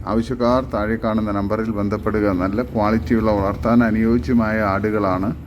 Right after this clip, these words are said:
ആവശ്യക്കാർ താഴെ കാണുന്ന നമ്പറിൽ ബന്ധപ്പെടുക. സ്ഥലം മഞ്ചേരി.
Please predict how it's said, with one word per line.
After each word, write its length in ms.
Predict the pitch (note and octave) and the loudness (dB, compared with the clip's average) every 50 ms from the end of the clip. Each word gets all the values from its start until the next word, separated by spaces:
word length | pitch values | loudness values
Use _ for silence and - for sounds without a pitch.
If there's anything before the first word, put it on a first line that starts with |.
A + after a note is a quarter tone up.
| - - - - - - - - - - - - - - - - - - - - - - - - - - | -18 -18 -18 -18 -18 -18 -18 -18 -20 -20 -20 -20 -20 -20 -20 -20 -20 -20 -20 -20 -18 -18 -18 -18 -2 2
ആവശ്യക്കാർ 520 | A#2+ B2 B2 A#2+ B2 B2+ A2 A#2 A2+ A2+ | 4 4 4 4 2 -2 0 2 2 2
താഴെ 300 | A2+ A2+ A2 G#2 G#2+ A2+ | 2 0 -2 0 0 0
കാണുന്ന 400 | A2 - A#2 G#2+ G#2 G#2+ G#2 G#2 | -2 0 -2 -2 0 0 -2 -2
നമ്പറിൽ 420 | G2+ G2 F#2 G2 F#2+ G#2 G#2 G#2 G#2+ | -2 -2 -2 -2 -2 -2 -2 -2 -4
ബന്ധപ്പെടുക. 680 | G2+ G2+ G#2 G2 F#2 G#2 - - F#2+ F#2+ F#2+ F#2+ F#2+ | -4 -4 -4 -4 -4 -6 -6 -4 -4 -2 0 0 -2
സ്ഥലം 400 | F#2+ - - G2+ F#2+ G2+ F#2+ F#2+ | -2 -2 -2 0 0 0 0 0
മഞ്ചേരി. 580 | F#2 F#2 G2 F#2+ G#2 G2+ F#2+ G2 F2+ E2+ D#2 | 0 0 0 0 2 2 2 4 2 0 -2